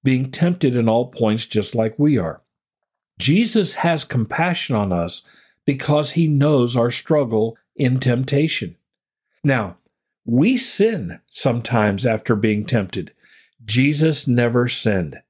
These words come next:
ever. He was tempted, yet without sin. And therefore, we need to make this point. Simply being tempted,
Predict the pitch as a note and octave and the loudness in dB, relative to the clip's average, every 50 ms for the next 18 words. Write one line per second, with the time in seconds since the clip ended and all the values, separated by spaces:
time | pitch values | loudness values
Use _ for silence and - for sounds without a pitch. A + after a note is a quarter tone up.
0 | _ _ _ _ _ - B2+ A2 G2 F#2 E2+ - - _ _ _ _ _ _ _ | _ _ _ _ _ -2 -2 0 0 -2 -2 -4 -8 _ _ _ _ _ _ _
1 | _ _ _ _ _ _ _ B2 G#2+ A2 A2 - - - - E3+ D#3+ - - A#2 | _ _ _ _ _ _ _ 2 2 2 2 0 -2 0 0 0 0 0 0 0
2 | A#2 A#2 - _ _ _ C#3+ B2+ A#2+ A#2 B2 A#2+ A2+ A2+ G#2 G#2+ - - - - | 0 -2 -6 _ _ _ 0 0 0 2 0 2 2 2 0 0 -4 -6 -2 0
3 | C#3 G#2+ E2+ D2 D2+ _ _ _ _ _ _ _ _ _ - C3+ B2 B2 D3+ F3+ | 0 0 -2 -4 -10 _ _ _ _ _ _ _ _ _ -2 0 2 2 2 2
4 | G3+ F#3 - D#3 C3+ B2+ B2 C3 C3 C3 C3+ C3 A#2+ A#2 A#2+ A#2+ A#2+ A2+ A2+ - | 0 0 0 0 2 2 2 2 2 2 2 2 2 2 2 2 0 0 0 0
5 | A2 G#2+ - - - - E3 D3 A2+ F#2 F2 - _ _ _ _ _ _ _ _ | -2 -2 -2 -6 -6 -2 0 0 0 0 -4 -6 _ _ _ _ _ _ _ _
6 | - - - E3 F3+ - A3+ A3+ A#3 G#3 F#3+ G3 F#3 F#3 F3 D#3+ - - - - | -4 0 0 0 0 2 0 0 0 2 2 2 4 4 2 0 -2 -6 -2 -2
7 | D3+ C#3 C3 - - D#2+ D2+ - - | -2 -2 -2 -4 -4 -6 -6 -6 -14